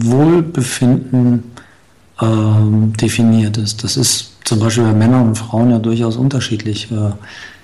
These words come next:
ich hab nie Seife dabei. Ich nutze das Wasser schon mal, um mich irgendwie kurz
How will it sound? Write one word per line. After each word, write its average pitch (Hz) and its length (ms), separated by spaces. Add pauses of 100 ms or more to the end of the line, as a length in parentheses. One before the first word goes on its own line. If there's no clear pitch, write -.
ich 120 160
hab 175 380
nie 151 580
Seife 139 360
dabei. 135 640
Ich - 400
nutze 131 420
das 120 220
Wasser 117 240
schon 120 220
mal, 143 80
um 123 200
mich 117 160
irgendwie 123 340
kurz 117 480